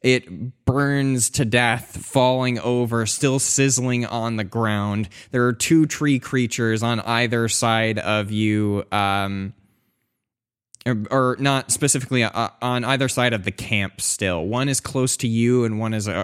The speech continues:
across what would have, what was the campfire. You can see them clearly because Yakeg's fairy fire is illuminating them, as well as Lucas. What do you do?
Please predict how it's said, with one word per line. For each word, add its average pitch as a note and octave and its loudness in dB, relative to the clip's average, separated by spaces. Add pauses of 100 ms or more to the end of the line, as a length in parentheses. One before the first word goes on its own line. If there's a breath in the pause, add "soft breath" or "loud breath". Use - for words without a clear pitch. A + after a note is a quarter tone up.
across G#2 -4
what A2 -2
would A2 -2
have, G#2 -4
what A2 -4
was A#2+ -4
the A2 -6
campfire. G#2 -6
You G#2+ -2
can G#2+ -2
see - 2
them C3 0
clearly B2 0
because G#2+ -4
Yakeg's G#2 -2 (260 loud breath)
fairy G#2+ 2
fire G2+ -2
is G2 -2
illuminating F#2+ -6
them, D#2 -10 (220 soft breath)
as G#2 -2
well G2+ 0
as E2+ -4
Lucas. E2+ -8 (2750)
What G#2 -4
do G2+ -2
you E2 -4
do? - -18